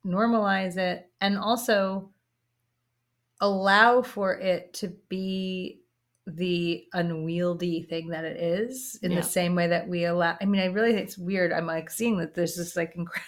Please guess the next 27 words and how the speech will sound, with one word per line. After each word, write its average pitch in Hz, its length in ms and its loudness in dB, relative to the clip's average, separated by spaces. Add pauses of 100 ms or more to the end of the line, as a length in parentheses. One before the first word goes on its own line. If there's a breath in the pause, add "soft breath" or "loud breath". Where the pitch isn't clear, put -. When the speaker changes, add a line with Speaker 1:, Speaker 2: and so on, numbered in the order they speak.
Speaker 1:
<laughs> - 180 -20
there's - 300 6
this 262 260 -2
odd 220 300 6
parallel 220 500 6
between 175 600 -2 (760 soft breath)
grief 185 320 0
and, 170 340 0
and 170 160 -2
motherhood, 170 580 2 (280)
you 175 120 0
know, 165 120 0
which 170 160 -4
I've 170 220 0
never 175 280 2
really 165 520 0 (960)
seen 320 400 2
until 180 280 2
this 170 200 0
moment. 165 420 -2
But, - 180 -2
like, 185 240 0
this, 185 260 0 (100)
this 185 240 -4
nature 190 560 2
of, 170 440 2
like, 170 380 2